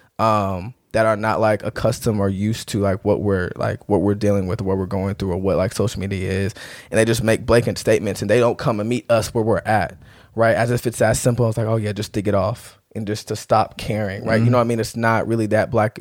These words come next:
Speaker 1: it's really not that black and white. And so, yeah, I thought, I thought it was su-, su-, super important to, like, just hear a different perspective on in a conversation. And because it's one of the things that we're engaging with and we're seeing every single day, right,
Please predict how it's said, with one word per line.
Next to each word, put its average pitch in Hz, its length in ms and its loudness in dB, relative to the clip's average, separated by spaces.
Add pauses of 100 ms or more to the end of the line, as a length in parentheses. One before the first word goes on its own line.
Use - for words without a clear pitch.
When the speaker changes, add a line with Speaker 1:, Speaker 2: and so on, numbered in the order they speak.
Speaker 1:
it's 110 180 -4
really 113 220 0
not 104 260 -4
that 104 180 2
black 104 260 2
and 98 160 -2
white. 98 280 0 (460)
And 113 400 2 (540)
so, 151 120 -4
yeah, 147 160 2
I 131 40 0
thought, 143 140 2
I 117 100 0
thought 139 160 2
it - 20 4
was 123 120 0
su-, - 300 -6
su-, 139 180 -2
super 127 320 0
important 113 500 2
to, - 80 -4
like, 104 180 2
just 110 200 -4
hear 110 160 2
a 101 40 2
different 104 260 -4
perspective 104 480 0
on 104 100 0
in 98 80 -4
a 104 40 -6
conversation. 104 560 -2
And 98 60 -4
because 107 300 2
it's 107 140 -2
one 110 140 2
of 104 40 0
the 101 80 0
things 107 220 -2
that 98 120 0
we're 104 160 2
engaging 104 440 0
with 101 140 -2
and 98 80 -4
we're 101 60 -2
seeing 101 380 -4
every 98 300 2
single 101 520 -4 (360)
day, 107 420 0 (600)
right, 101 380 2